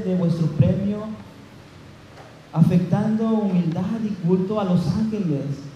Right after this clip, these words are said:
entremetiéndose en lo que no ha visto,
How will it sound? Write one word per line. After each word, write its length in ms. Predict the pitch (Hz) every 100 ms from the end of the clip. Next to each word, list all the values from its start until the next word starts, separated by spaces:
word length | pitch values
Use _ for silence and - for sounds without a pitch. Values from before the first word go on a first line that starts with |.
| - - - - - -
entremetiéndose 1160 | 147 170 165 160 175 196 202 220 220 220 214
en 120 | 196 180
lo 100 | 175 -
que 280 | 170 160 147 151
no 220 | 185 240
ha 40 | 220
visto, 560 | 180 160 - 151 147